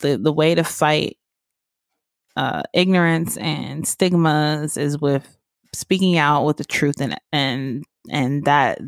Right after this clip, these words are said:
that in turn will spread. And education will come, and with that education will come so many other things that this plant deserves,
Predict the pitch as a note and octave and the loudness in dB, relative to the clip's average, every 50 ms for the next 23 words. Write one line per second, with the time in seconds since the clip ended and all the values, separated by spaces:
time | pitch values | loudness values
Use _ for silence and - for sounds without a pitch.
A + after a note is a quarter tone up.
0 | D3 C#3+ - C3+ C#3 C#3 B2+ - C#3 C3+ C#3+ - - - D3 C3+ C3+ C3 B2 A#2+ | -10 -2 0 2 2 2 2 0 -2 -2 -2 -4 -4 -4 -2 -2 -2 -2 -4 -4
1 | A#2+ C3 - - - - C#3+ C#3+ B2+ E2 - D#3+ E3 _ - - - - - - | -6 -6 -6 -6 -2 0 2 2 2 0 -4 -8 -10 _ -20 -20 -20 -20 -20 -20
2 | - - - - - - - _ _ - - C#3 C3 C3 B2+ - G1+ G1+ - _ | -20 -20 -20 -20 -20 -20 -20 _ _ -4 -2 0 0 0 -2 -4 -6 -10 -16 _
3 | _ _ _ _ _ _ _ - D#3+ D3 C3+ D3 C#3+ - C#3+ B2+ C3 - C3 B2 | _ _ _ _ _ _ _ -2 0 0 0 0 0 0 0 0 0 0 -2 -2
4 | E2 - C3+ C#3 D#3 D3 C3+ C#3 - - F3+ E3 E3 F#3 F#3+ F3 D3+ C#3+ D3 D3 | -2 -2 -4 -4 -4 -4 -4 -6 -4 0 2 2 4 4 4 2 2 2 0 -2
5 | - - C#3 C3 - - C#3 - - - - C#3+ D3 - - D#3 D3 C#3+ D3 C#3+ | 0 0 0 2 2 0 -2 -2 -4 -2 -2 -2 -2 0 0 0 0 2 0 0
6 | C3+ B2+ C3+ C3+ - - - - C#3 C3+ B2+ C3+ C#3+ - - D#3+ E3 E3+ E3 D#3 | 0 0 -2 -4 -4 -8 -6 -4 -2 -2 -2 -2 -4 -2 0 2 2 2 2 2
7 | C#3 C3+ C#3+ C3+ C#3+ C#3 C#3 - B2+ C3 C#3 C#3 - - - D3 - C3+ - - | 2 2 2 2 0 -2 -2 0 -2 -2 -2 -2 -2 -2 -4 -2 -2 -4 -4 -4
8 | - - C#3+ C3+ - - - B2 B2+ C3 C3 A#2+ B2 A#2+ B2 B2 B2 A#2+ - - | -4 -2 -2 0 0 0 -2 -2 -2 0 0 0 2 2 2 0 0 -2 -4 -8
9 | - - - - | -12 -12 -12 -14